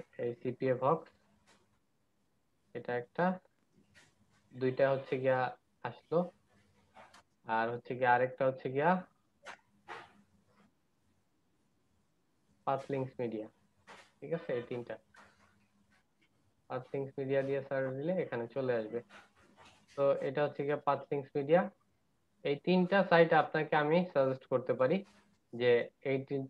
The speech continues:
তিনটা সাইটে আমি কাজ করি, চাইলে আপনিও কাজ করতে পারেন, তবে এটা সম্পূর্ণ আপনার ইচ্ছা। তো,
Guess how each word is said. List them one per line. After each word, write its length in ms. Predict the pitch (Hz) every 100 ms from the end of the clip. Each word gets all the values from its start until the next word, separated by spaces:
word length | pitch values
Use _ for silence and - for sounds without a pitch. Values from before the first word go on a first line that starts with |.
| _
তিনটা 280 | 143 135 143
সাইটে 220 | 147 139 143
আমি 220 | 135 143
কাজ 200 | 151 -
করি, 160 | 160 190
চাইলে 260 | 185 139 135
আপনিও 280 | 135 131
কাজ 220 | 127 123 -
করতে 280 | - -
পারেন, 320 | 120 113 107 110
তবে 280 | 135 135 139
এটা 140 | 139
সম্পূর্ণ 340 | 139 131 135 131
আপনার 300 | 123 127 120
ইচ্ছা। 260 | 117 - - _ _ _ _ _ _ _ _ _ _ _ _
তো, 200 | 147 156